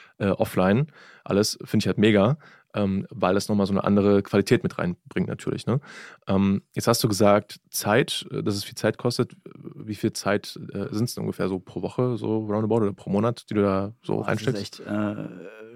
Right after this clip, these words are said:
Speaker 2: schwierig zu sagen. Ich habe jetzt auch schon, äh, tatsächlich sehr viele Folgen im Vorlauf
Speaker 1: Mhm.
Speaker 2: aufgenommen. Ähm,
Speaker 1: Was auch sehr gut ist, also empfehlen wir auch immer, sehr gut.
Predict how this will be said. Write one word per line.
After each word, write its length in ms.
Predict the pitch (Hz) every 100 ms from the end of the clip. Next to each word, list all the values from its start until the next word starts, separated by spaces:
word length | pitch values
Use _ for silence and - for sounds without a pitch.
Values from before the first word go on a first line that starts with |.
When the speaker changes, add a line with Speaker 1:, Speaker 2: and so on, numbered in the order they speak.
| 120 -
Speaker 2:
schwierig 340 | - 120 110
zu 120 | -
sagen. 280 | 101 104 117
Ich 120 | 104
habe 100 | - -
jetzt 120 | 117
auch 160 | 113
schon, 360 | - 113 110 107 - - - - -
äh, 100 | 107
tatsächlich 320 | - 107 120
sehr 160 | - 113
viele 320 | - 131 113
Folgen 420 | - - 120 120
im 140 | 107 104
Vorlauf 720 | - - 110 131 131 139 - _ -
Speaker 1:
Mhm. 200 | 101 104
Speaker 2:
aufgenommen. 720 | - 107 - 127 127 143 175 - _ _ _ _ _ _ - -
Ähm, 460 | 107 104 101 101 -
Speaker 1:
Was 140 | 98
auch 100 | -
sehr 140 | - 104
gut 160 | 117
ist, 100 | 156
also 220 | - 92 -
empfehlen 260 | 98 - 92
wir 100 | -
auch 100 | 104
immer, 180 | 127 139
sehr 140 | 101
gut. 200 | 104 -